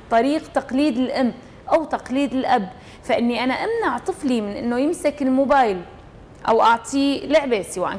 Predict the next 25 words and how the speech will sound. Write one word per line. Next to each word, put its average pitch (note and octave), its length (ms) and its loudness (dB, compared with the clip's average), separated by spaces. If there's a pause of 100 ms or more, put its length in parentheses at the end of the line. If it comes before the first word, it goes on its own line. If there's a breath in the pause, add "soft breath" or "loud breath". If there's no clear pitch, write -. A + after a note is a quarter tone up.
كانت G#3+ 300 -4
لعبة A#3+ 200 2
تعليمية C4 680 0
أو - 160 -8
أعطيه A3 360 -2
لعبة، A3+ 460 0 (400 loud breath)
آه، A3+ 440 4
خلينا B3 440 0
نقول C4+ 520 2
إبداعية C4+ 680 2
أو G3+ 200 2
إلى A#3 240 0
آخره B3 340 -2
أو C#4+ 160 2
تخيلية، C#4 760 0 (300 loud breath)
وأنا B3 140 2
قاعدة C#4+ 420 2
قدام C4+ 420 0
ابني C4 320 0
كامشة C#4+ 460 0
الموبايل B3+ 500 2
وعم F#3+ 200 0
بلعب A#3+ 300 0
بالموبايل B3 560 0 (480 loud breath)
أو C#4 180 6